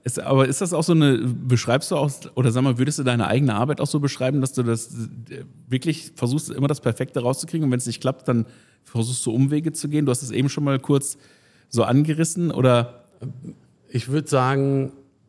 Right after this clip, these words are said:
Speaker 2: Perfektionismus ist, ist halt wirklich schwierig, weil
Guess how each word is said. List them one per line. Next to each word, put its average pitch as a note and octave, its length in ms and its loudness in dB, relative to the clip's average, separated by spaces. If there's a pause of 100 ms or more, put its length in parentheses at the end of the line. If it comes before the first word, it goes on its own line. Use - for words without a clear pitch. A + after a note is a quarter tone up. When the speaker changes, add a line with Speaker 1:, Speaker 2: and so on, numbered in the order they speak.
(220)
Speaker 2:
Perfektionismus B2+ 920 -2
ist, B2+ 340 -6
ist - 320 -10
halt G2+ 160 -4
wirklich A2 460 -4 (160)
schwierig, G#2 640 -4 (440)
weil G2+ 580 -4